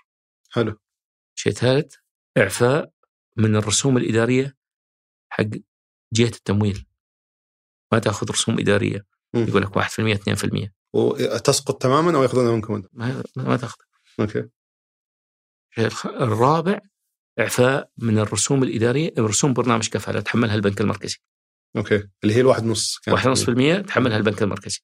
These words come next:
Speaker 1: مم.
Speaker 2: خامسا، ممنوع أن يحصل على أي، آه، ضمان عيني من ال-، من المنشأة الصغيرة والمتوسطة.
Speaker 1: مم.
Speaker 2: يعني أنا اليوم عندي برنامج ضمان كفالة.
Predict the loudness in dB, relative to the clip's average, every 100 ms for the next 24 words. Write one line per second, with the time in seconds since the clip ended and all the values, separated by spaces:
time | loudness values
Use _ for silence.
0 | _ -2 0 -2 -6 _ _ _ -6 -2
1 | 0 0 -2 -4 -2 2 2 4 4 2
2 | -2 _ _ _ _ _ _ _ _ _
3 | _ _ 0 0 0 -2 -2 0 -2 -8
4 | _ _ -2 0 2 0 -4 _ _ _
5 | _ _ _ _ _ 2 4 2 -6 -12
6 | _ _ _ -2 2 2 2 0 0 0
7 | 4 4 2 -2 -12 _ _ 0 2 2
8 | 0 -2 -6 -2 0 0 -2 -6 -2 2
9 | 2 2 0 -2 -2 -4 -2 -2 -2 -6
10 | -6 -6 -6 -18 _ _ -4 -4 -6 _
11 | _ -2 2 2 -2 -2 2 2 2 0
12 | 0 0 0 0 2 2 2 0 0 -2
13 | -8 -6 -6